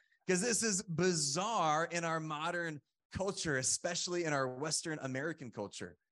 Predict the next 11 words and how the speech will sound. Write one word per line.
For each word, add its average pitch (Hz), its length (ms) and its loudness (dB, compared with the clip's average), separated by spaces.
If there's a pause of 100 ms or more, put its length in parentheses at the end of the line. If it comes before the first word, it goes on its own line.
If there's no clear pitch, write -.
(260)
Be 131 120 2
devoted 143 400 2
to 127 100 -8
one 113 160 -2
another, 95 400 -6 (160)
accept 170 480 0
one 131 140 -2
another, 113 260 -2
serve 165 400 0
one 120 140 -2
another, 101 240 -8